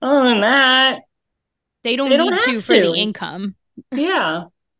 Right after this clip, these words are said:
Speaker 2: They're doing it to, like, get their reps in and
Speaker 1: The reps
Speaker 2: stuff.
Speaker 1: in, yeah, yeah.
Speaker 2: Um, and this, this conversation is timely because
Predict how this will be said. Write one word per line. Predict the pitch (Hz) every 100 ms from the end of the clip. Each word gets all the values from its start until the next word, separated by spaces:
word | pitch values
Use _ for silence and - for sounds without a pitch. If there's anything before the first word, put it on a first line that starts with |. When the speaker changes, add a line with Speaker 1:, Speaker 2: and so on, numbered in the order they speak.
| _ _ _ _ _ _ 202
Speaker 2:
They're | 226
doing | 214 220 208
it | 202
to, | 233
like, | 196 196
get | 190
their | 208 185
reps | 165 180 - -
in | - -
and | -
Speaker 1:
The | 254
reps | 262 285 -
Speaker 2:
stuff. | 180 170
Speaker 1:
in, |
yeah, | 185 247 - - 175 _
yeah. | 254 269 170 170 - _ _ _ _ _ _ _ _
Speaker 2:
Um, | - 85 69 60 226 _ _ _ _ _ _ _ _
and | 233 247
this, | 254 254
this | 247 277 277
conversation | 339 330 294 - 254 247 214
is | 202
timely | 269 302 269 196
because | 190 196 208 190 190 196 -